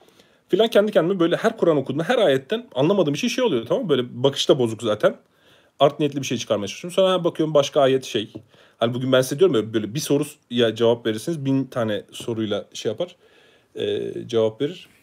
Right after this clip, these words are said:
O minval devam ediyoruz, tamam mı? Böyle bir, bir soruma çözüm buluyorum. On bin tane falan soru çıkıyor. O zaman işte dedim ya, İslami eserleri biraz okumaya başlayayım ben. Hani bu böyle olmayacak.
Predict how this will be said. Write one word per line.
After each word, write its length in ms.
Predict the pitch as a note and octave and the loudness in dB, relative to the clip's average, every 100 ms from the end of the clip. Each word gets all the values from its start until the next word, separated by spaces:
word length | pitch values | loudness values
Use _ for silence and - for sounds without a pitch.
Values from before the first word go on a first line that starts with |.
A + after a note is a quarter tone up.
| _ _ _ _ _ _ _ _ - - - _ _ - _ _ | _ _ _ _ _ _ _ _ -20 -20 -20 _ _ -20 _ _
O 220 | D3+ F#3+ F3+ | 4 4 4
minval 360 | D#3+ E3 G3 | 0 2 4
devam 240 | F3+ F#3 F#3 | 4 4 4
ediyoruz, 340 | B2+ G#2 G2 | 0 -2 -4
tamam 180 | D#3 F#3 | -2 2
mı? 60 | D3 | 4
Böyle 220 | C#3+ C3 | 4 2
bir, 160 | D3+ - | -8 -12
bir 260 | C#3+ C3+ | -12 -8
soruma 420 | D#3+ E3 D#3+ F3+ F3 | -2 2 4 4 2
çözüm 300 | E3 F#3+ E3+ | 0 2 2
buluyorum. 360 | D#3 G3+ G3+ _ _ _ _ - | 2 2 -2 _ _ _ _ 4
On 200 | E3 G3 | 6 6
bin 100 | G3+ | 4
tane 240 | E3+ D3 | 4 4
falan 160 | D3 G#3 | 2 2
soru 220 | G#3 G3+ | 2 -2
çıkıyor. 320 | G3 - D3 - _ _ _ _ _ | -4 -6 -8 -8 _ _ _ _ _
O 100 | D#3 | 2
zaman 200 | F#3 G#3 | 4 2
işte 160 | G3 G#3 | 0 -2
dedim 140 | G#3 | 0
ya, 100 | G3 | 0
İslami 360 | D#3 - E3 E3+ | 0 -2 -2 -2
eserleri 400 | D3 C#3+ C#3+ C3+ | 0 2 2 0
biraz 160 | B2+ A2+ | -2 -2
okumaya 340 | - B2 A2+ | -4 -2 -2
başlayayım 320 | G#2 - G#2 | -2 -8 -10
ben. 240 | G#2 G2 A#2+ | -10 -10 -10
Hani 220 | A2 G#2+ | -10 -6
bu 40 | |
böyle 200 | A#2 A#2 | -4 -2
olmayacak. 520 | B2 B2+ G#2+ F3 - | -4 -4 -4 -8 -12